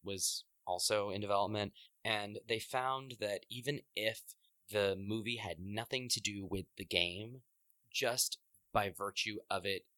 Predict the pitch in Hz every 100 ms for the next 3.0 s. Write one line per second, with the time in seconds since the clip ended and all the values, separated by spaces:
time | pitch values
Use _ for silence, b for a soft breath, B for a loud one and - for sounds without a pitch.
0 | - - 101 98 98 101 92 - 98 92
1 | 95 85 - 85 95 123 139 _ _ _
2 | _ - 113 107 113 107 104 98 113 110